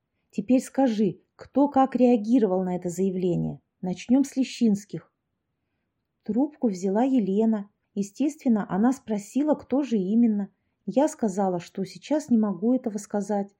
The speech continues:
так как не знаю сама. Елена разволновалась, но, по-моему, она не злорадствовала, как обычно. Я хочу сказать, что она вроде бы даже как-то сочувствовала убийце.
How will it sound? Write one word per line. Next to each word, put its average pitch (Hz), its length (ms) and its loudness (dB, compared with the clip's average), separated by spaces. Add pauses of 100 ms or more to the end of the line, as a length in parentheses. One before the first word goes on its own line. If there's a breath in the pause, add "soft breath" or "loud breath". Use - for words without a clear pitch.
так 220 180 -4
как 247 160 -4
не 254 120 4
знаю 247 260 2
сама. 226 460 0 (600)
Елена 233 460 2
разволновалась, 185 960 -2 (400)
но, 190 160 -2
по-моему, 214 640 2
она 175 220 -2
не 247 140 4
злорадствовала, 208 800 -4
как 202 220 -10
обычно. 190 540 -4 (480)
Я 202 160 -2
хочу 220 280 -6
сказать, 240 480 0
что - 180 -6
она 233 220 2
вроде 240 280 -2
бы 202 120 -6
даже 226 280 0
как-то 220 340 -4
сочувствовала 233 800 -2
убийце. 214 640 -2